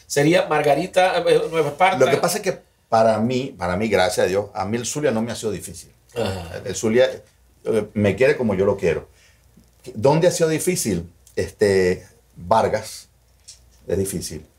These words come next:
Speaker 2: Sucre, es difícil. Y, este, yo diría que, mm, sitio de costa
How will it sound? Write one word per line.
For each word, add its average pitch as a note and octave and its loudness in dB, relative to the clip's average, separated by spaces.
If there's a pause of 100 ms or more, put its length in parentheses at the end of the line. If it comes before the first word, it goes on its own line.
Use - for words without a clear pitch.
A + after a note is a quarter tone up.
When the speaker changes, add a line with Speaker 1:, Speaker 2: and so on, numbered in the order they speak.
(400)
Speaker 2:
Sucre, A#2+ -2 (500)
es F#2 -4
difícil. F2+ -6 (580)
Y, D#3 2 (180)
este, F#2+ 2 (340)
yo A#2 2
diría C3 2
que, A#2 -2
mm, F#2+ -6
sitio C3+ -2
de C3+ -2
costa - 0